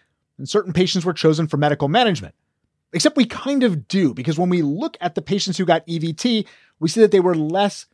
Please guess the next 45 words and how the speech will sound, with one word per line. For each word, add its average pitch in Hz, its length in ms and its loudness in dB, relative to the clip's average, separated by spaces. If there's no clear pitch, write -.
sick - 520 -8
than 175 140 -2
the 196 60 -2
medical 165 340 0
management 190 440 0
group. - 240 -16
They 151 100 2
had 151 120 2
lower 160 360 4
stroke - 320 -4
scores 165 320 -2
at 131 120 -4
baseline, 170 480 -2
they 147 140 0
were 139 140 2
less 139 440 -4
likely 180 280 -2
to 156 80 2
have 135 280 -4
infarcted 175 560 0
tissue, 170 420 0
and 156 140 0
they 170 100 4
arrived 196 560 0
to 190 60 -6
the 165 100 -4
quaternary 202 680 2
stroke 175 440 -6
centers 156 420 -4
sooner. - 580 -2
Essentially, 247 380 2
the 190 100 4
group 175 320 -2
that 180 140 2
got 180 220 2
E 175 160 -4
V 170 160 -4
T 180 340 -4
past 170 300 -6
that 165 140 0
twenty-four 165 480 -2
hour 143 180 0
time 233 400 -2
was 233 160 -4
cherry-picked, 214 540 2